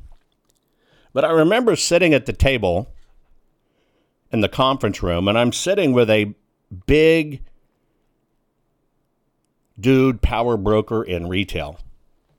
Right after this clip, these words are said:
And these guys were used to, "I'll take your product, I'll sell you it, I'll give you a little bitty royalty." You know, two-finger Tony, you do what I say and then we get it done, kid. You, you know what I'm saying? And I remember looking this guy in the face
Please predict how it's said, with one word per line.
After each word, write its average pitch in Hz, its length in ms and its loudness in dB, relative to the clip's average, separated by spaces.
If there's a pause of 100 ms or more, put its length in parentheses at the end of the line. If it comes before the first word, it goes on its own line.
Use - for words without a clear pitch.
(1040)
And 208 120 0
these 233 140 2
guys 185 400 0
were 151 140 0
used 160 460 4
to, 123 600 2 (1200)
"I'll 143 320 2
take 143 220 -2
your 110 80 -8
product, 123 340 0
I'll 117 100 4
sell 117 260 0
you 120 100 4
it, - 60 -2
I'll 101 120 0
give 117 180 0
you 113 100 4
a - 20 2
little 113 260 0
bitty 107 180 -2
royalty." 107 720 0
You 117 120 -4
know, 87 340 -6
two-finger 143 380 -4
Tony, 123 280 -4
you 98 140 -6
do 110 100 -8
what 151 160 -2
I 117 80 -4
say 123 300 -6
and 110 120 -6
then 101 180 -6
we 110 120 -6
get 113 160 -6
it 92 140 -6
done, 87 300 -12
kid. 73 260 -14
You, 82 140 -10
you - 20 -12
know 113 180 -4
what 143 80 -4
I'm 127 80 -6
saying? 135 360 -10 (680)
And 165 100 2
I 175 40 2
remember 185 440 2
looking 156 340 2
this 127 180 4
guy 127 240 2
in 117 80 2
the 95 100 -2
face 101 520 0